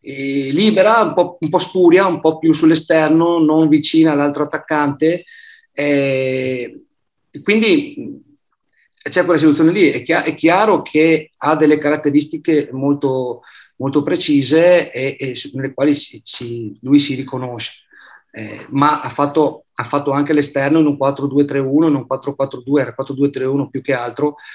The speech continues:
eh, puro, è un esterno puro, dove, mm,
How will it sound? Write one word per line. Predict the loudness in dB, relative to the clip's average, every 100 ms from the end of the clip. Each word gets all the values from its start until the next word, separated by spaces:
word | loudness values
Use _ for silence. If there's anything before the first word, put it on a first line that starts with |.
| -20 -20
eh, | -12 -6 -4 0
puro, | 2 4 4 2 -10 _
è | _
un | -2
esterno | -2 -2 -4 -2
puro, | 0 0 -2 -12 _ _
dove, | -4 -4 -4 -10 -16
mm, | -16